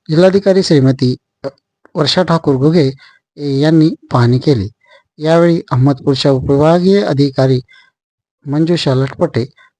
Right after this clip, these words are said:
चाकूरचे तहसीलदार नरसिंग जाधव यांच्यासह तालुका कृषी अधिकारी उपस्थित होते. यावेळी उपस्थित शेतकऱ्यांशी जिल्हाधिकाऱ्यांनी संवाद साधून पिकांचे नुकसान,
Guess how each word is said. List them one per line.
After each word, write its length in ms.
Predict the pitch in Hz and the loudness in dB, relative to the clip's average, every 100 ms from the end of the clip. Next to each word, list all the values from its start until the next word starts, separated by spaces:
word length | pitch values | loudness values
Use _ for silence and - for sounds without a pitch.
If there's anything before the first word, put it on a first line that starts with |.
| _ - | _ -6
चाकूरचे 420 | 139 147 127 123 151 | -4 -4 -4 -4 -2
तहसीलदार 520 | 151 190 165 151 151 - _ _ _ _ _ _ _ _ - | 0 0 0 0 -2 -8 _ _ _ _ _ _ _ _ -4
नरसिंग 500 | 160 139 - 131 120 | -2 -2 0 2 4
जाधव 400 | 143 156 147 180 - - - | 4 4 2 0 -6 -20 -2
यांच्यासह 540 | 156 170 180 - 190 196 160 | 2 2 2 2 2 2 2
तालुका 340 | 139 139 139 | 2 2 -2
कृषी 420 | 135 143 - 156 - - _ | 0 0 0 -2 -4 -16 _
अधिकारी 420 | 139 135 135 135 139 | -2 -2 0 0 0
उपस्थित 380 | 131 123 - 131 | -2 -6 -6 -4
होते. 280 | 175 101 95 _ - - _ | -2 -2 -8 _ -20 -20 _
यावेळी 340 | 185 196 208 220 | 0 2 2 0
उपस्थित 420 | 185 170 - 156 - _ _ - | -2 -4 -2 -4 -4 _ _ -10
शेतकऱ्यांशी 800 | 131 151 139 - 175 190 - 127 | -4 -4 -4 -2 0 0 -2 -4
जिल्हाधिकाऱ्यांनी 1080 | - - - 160 190 185 190 190 185 185 196 - | -8 -18 -4 2 4 2 2 2 2 2 0 -2
संवाद 360 | 143 131 127 | 0 2 2
साधून 360 | 123 185 156 135 - - _ - | 0 0 0 -2 -6 -20 _ -8
पिकांचे 460 | 160 180 170 151 | -2 0 0 0
नुकसान, 440 | 147 160 - 190 | 0 -2 -2 -2